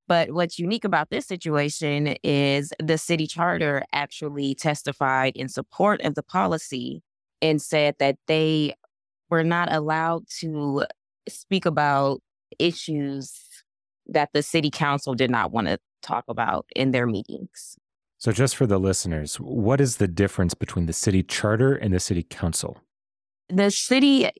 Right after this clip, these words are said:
Speaker 1: council are the elected members by the people, whereas the charter committee is a smaller group within the city's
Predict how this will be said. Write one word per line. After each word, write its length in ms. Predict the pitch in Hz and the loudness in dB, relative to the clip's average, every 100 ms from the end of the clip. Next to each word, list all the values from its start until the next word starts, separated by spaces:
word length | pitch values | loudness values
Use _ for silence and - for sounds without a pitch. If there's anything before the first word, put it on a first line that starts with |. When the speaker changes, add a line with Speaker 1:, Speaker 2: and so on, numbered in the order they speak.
| _ | _
Speaker 1:
council 840 | - 196 190 - 180 156 151 151 - | 0 2 2 2 2 4 4 2 4
are 260 | 147 147 | 4 4
the 140 | 147 143 | 2 2
elected 400 | 139 151 156 143 | 2 0 0 2
members 840 | 139 135 131 127 131 - - - - | 2 2 2 0 -2 -6 -14 -18 -6
by 160 | 135 135 | -2 -2
the 80 | 135 | -4
people, 580 | - 135 - 123 131 147 _ _ _ _ | -12 -14 -8 -6 -6 -10 _ _ _ _
whereas 360 | - 165 160 156 | 0 2 0 -4
the 100 | 151 | -10
charter 400 | - 185 196 202 | -4 -2 -2 -2
committee 720 | 196 156 143 139 135 139 151 _ _ - | -4 -2 -2 -2 0 0 -2 _ _ -2
is 200 | 165 160 | 0 2
a 120 | 160 | 0
smaller 420 | - 196 190 190 | 0 2 4 4
group 300 | 185 156 160 147 | 0 0 -2 0
within 680 | 160 - - 160 165 165 - _ - | -4 -2 0 2 2 0 -4 _ -14
the 300 | 147 151 151 | -2 0 0
city's 840 | - 165 156 151 147 151 147 | -2 0 2 2 2 0 -2